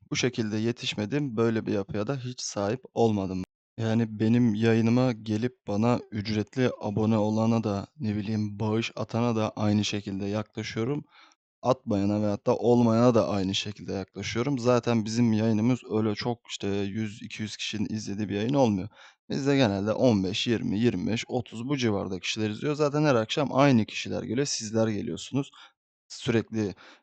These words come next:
e, müdavimimiz olan kişiler geliyor. Biz onlarla her akşam sohbet ediyoruz.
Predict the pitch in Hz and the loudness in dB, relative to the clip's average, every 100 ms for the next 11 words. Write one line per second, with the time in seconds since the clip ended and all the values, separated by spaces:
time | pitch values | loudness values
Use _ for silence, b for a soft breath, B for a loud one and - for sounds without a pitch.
0 | - 101 101 113 117 113 107 110 110 110 | -4 2 6 8 8 8 8 6 6 6
1 | 110 - - _ 110 104 98 - - - | 4 -2 -16 _ 0 2 2 -2 -6 -6
2 | 101 101 98 98 120 165 175 160 117 98 | -2 0 0 -2 -4 -2 2 4 4 2
3 | 110 165 131 98 - 185 - 175 156 160 | 0 0 0 -2 -2 -2 0 0 0 -2
4 | 135 98 101 135 185 | -4 -4 -2 -2 -4